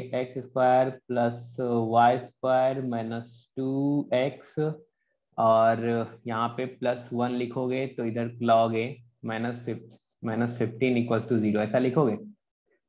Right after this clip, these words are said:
यानी कि एस वन जो आएगा, क्या वो अपना x square plus y square minus two x minus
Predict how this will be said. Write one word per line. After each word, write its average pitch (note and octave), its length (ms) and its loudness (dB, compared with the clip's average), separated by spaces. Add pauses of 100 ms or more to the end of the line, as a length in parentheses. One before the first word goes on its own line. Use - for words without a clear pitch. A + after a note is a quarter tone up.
यानी A2+ 220 2
कि C3 280 -2
एस A#2 240 0
वन C3+ 200 0
जो C3+ 140 0
आएगा, A2 460 2 (480)
क्या A#2+ 120 2
वो A#2+ 160 0
अपना B2 240 -4 (140)
x B2 220 -6
square B2+ 360 2
plus A#2 360 -2 (680)
y A#2 380 0
square B2+ 360 -2
minus A#2 440 -4 (100)
two C3+ 380 -4
x A#2+ 300 -4
minus A#2 400 -2